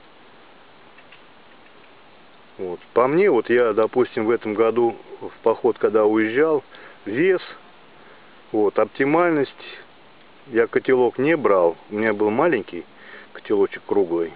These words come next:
я брал, естественно, печку другую. Вот. А это для обыкновенно, так что большинство пользуются такими котелками. Вот вода уже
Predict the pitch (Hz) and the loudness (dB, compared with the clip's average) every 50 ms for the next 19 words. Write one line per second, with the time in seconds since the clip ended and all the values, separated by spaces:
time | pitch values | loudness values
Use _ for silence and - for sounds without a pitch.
0 | - - 98 117 160 165 113 104 117 135 143 - - 113 - - - 131 - - | -14 -4 0 0 0 2 2 2 2 2 2 0 -4 -10 -8 -4 -4 -4 -4 -4
1 | 113 - - 139 135 - - - 113 98 107 107 92 90 92 90 90 87 - - | -6 -6 -4 -4 -4 -4 -6 -8 -6 -4 -4 -4 -2 -2 -2 -2 -2 -2 -4 -10
2 | - - - - - - - - - - - - - - - - - - - - | -16 -20 -20 -20 -20 -20 -20 -20 -20 -20 -20 -20 -20 -20 -20 -14 -12 -12 -12 -8
3 | - 90 90 90 90 80 - - - - - - - - - - - - - - | -8 -6 -4 -4 -6 -6 -8 -14 -18 -20 -20 -20 -20 -20 -20 -20 -20 -20 -20 -20
4 | - - - - - - - - - - - - - - - - - - - - | -20 -20 -20 -20 -18 -18 -20 -20 -20 -20 -20 -20 -20 -20 -20 -20 -20 -20 -20 -20
5 | - - - - - - - - - - - - - - - - - - 151 196 | -20 -20 -20 -20 -20 -20 -20 -20 -20 -20 -20 -20 -20 -20 -20 -10 -4 0 0 2
6 | 240 269 269 - 247 208 147 139 151 180 208 220 214 190 - - - - - - | 2 2 0 0 -2 -2 0 2 2 4 4 4 4 2 0 -2 -6 -6 -6 -8
7 | - - - 127 117 117 127 - 147 143 143 143 147 165 190 196 170 123 120 - | -8 -8 -8 -6 -4 -4 -2 0 0 2 2 4 4 4 4 2 2 0 -2 -2
8 | - 113 113 - - - 107 113 127 - - 139 127 - - 151 139 127 - 143 | -4 -8 -8 -8 -12 -6 -4 -4 -2 -2 -2 -4 -4 -2 -2 -2 -2 0 0 0
9 | 139 120 107 113 117 110 - - - 123 113 - - 156 151 135 - - - - | 0 0 2 2 2 2 0 0 0 -2 -2 -2 -2 -2 -2 -2 -4 -8 -6 -6
10 | 98 90 - - 98 95 101 127 - - 110 107 101 107 104 98 98 92 92 92 | -6 -6 -4 -4 -4 -4 -4 -6 -4 -2 0 0 2 2 0 0 0 -2 -6 -10